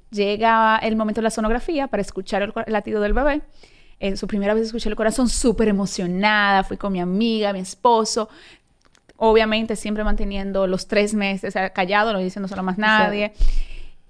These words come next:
Speaker 1: Y cuando llegamos, no había corazón.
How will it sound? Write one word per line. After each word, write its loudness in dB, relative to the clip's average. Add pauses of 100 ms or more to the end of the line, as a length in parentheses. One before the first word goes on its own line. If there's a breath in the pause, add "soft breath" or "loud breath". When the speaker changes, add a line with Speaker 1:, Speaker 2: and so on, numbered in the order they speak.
Speaker 1:
Y 2
cuando 2
llegamos, 0 (200)
no -4
había -8
corazón. -12